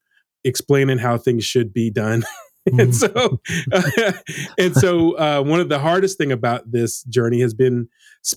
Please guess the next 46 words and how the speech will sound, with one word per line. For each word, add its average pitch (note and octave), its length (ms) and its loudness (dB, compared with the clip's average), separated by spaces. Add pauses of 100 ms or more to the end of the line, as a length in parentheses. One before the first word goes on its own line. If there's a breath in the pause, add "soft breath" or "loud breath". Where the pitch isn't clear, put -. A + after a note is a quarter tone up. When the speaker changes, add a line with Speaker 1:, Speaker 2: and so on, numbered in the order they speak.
Speaker 1:
putting E3 260 0
that C#3 260 -2 (320)
aspect C3+ 400 -2
of A#2+ 100 -2
my A#2+ 100 0
personality A#2 720 -2
aside A2+ 540 -4 (520 soft breath)
and B2 260 2
saying, B2 400 0
"I'm C#3 200 0
going C#3+ 300 2
to, B2+ 420 0
to - 100 -4
do C3+ 380 0
things B2 440 -2
the B2 60 -2
way A#2+ 240 0
that A2 220 -6
they're B2+ 160 0
telling B2+ 340 -2
me A2+ 360 -2 (360)
that B2 140 0
it - 100 -6
should F3+ 240 0
be C#3 100 -2
done A2+ 360 -2
so D3 340 0
that B2+ 160 0
I A#2+ 120 0
can A#2 180 -4
get A#2+ 260 -2
better A#2 400 -2 (480 soft breath)
Speaker 2:
Mm. G#2+ 180 -4
Speaker 1:
at A#2+ 280 0
this A2+ 440 -2
thing," A2+ 440 -2 (600)
and C3+ 320 0
not D3 300 -2
being C3 360 0
that A#2 300 -2
dude. B2 300 0
You F3+ 80 2
know, C#3+ 60 0 (160)
I, C3 60 -10
you D3+ 120 -2
know, A2+ 240 -2